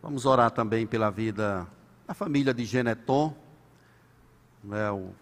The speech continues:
faleceu um cunhado dele, o pastor Sávio esteve no velório essa tarde, motivo pelo qual ele não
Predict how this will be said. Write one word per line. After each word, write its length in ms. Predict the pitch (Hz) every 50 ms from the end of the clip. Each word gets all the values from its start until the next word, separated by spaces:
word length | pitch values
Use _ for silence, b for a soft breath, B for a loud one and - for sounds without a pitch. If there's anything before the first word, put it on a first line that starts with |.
| - -
faleceu 800 | - 113 113 113 110 107 - - 127 120 117 113 110 104 98 95 95 -
um 100 | - 120
cunhado 580 | 113 - 135 135 123 117 117 117 117 113 107 107
dele, 500 | 95 101 117 127 131 131 131 131 131 127
o 60 | 123
pastor 440 | 120 - - 120 110 - - 117 104
Sávio 440 | - - - 110 110 113 110 98 110
esteve 500 | - - - 123 113 113 107 104 110 101
no 100 | 107 110
velório 580 | 104 120 110 107 107 107 104 104 98 104 101 -
essa 240 | - 107 - - 107
tarde, 580 | - - - 110 110 113 117 120 117 117 123 127
motivo 540 | 120 120 123 120 123 - 123 117 110 117
pelo 240 | 113 - 117 113 113
qual 340 | 110 113 117 110 110 107 107
ele 220 | 110 107 110 110
não 420 | 107 113 113 110 107 107 101 98